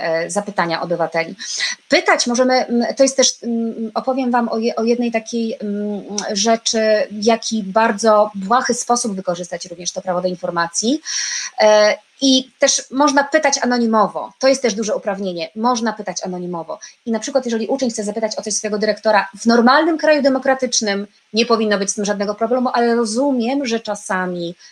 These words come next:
warto się ukryć. Albo można zapytać przez kogokolwiek innego, <laughs> na przykład przez Tymona Radzika. E, ale o co pytamy? Dzisiaj miałam taką rozmowę, em, e, z, a propos religii.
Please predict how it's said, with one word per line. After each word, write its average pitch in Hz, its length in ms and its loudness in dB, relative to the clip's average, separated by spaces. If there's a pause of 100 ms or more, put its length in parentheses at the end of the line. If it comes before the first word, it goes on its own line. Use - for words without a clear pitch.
warto 226 340 2
się - 220 -2
ukryć. - 600 -6 (500)
Albo 330 220 2
można 294 220 2
zapytać 269 360 2
przez - 300 -8
kogokolwiek 277 520 -2
innego, 294 460 0
<laughs> 285 60 2
na 233 40 2
przykład 233 380 -4
przez 214 260 -8
Tymona 185 360 -2
Radzika. 175 520 -6 (680)
E, 226 240 4
ale 262 180 4
o 330 80 4
co 320 140 -2
pytamy? 190 320 -2
Dzisiaj 320 260 2
miałam 233 220 2
taką 190 260 -6
rozmowę, 175 680 -2 (480)
em, 185 1400 -2
e, 185 640 -4
z, 196 220 -8 (180)
a 233 60 -4
propos 302 280 4
religii. 240 680 0